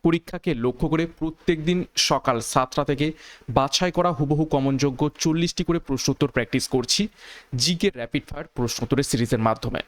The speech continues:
এবং আজকে আমরা করব ছত্রিশ নম্বর প্র্যাকটিস সেট। পুলিশ পরীক্ষার সেরা প্রস্তুতি এবং গাইডেন্স তোমরা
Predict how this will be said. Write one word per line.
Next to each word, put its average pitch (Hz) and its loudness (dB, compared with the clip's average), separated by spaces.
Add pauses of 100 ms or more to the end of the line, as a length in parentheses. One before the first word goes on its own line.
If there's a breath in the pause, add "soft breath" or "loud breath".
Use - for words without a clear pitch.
(140)
এবং 139 2
আজকে - 2
আমরা 160 2
করব 160 0
ছত্রিশ - -2
নম্বর 160 0
প্র্যাকটিস 156 -2
সেট। 190 0 (520 loud breath)
পুলিশ 226 0
পরীক্ষার 226 0
সেরা 202 0
প্রস্তুতি 175 -4
এবং 180 -2
গাইডেন্স 131 0
তোমরা 156 2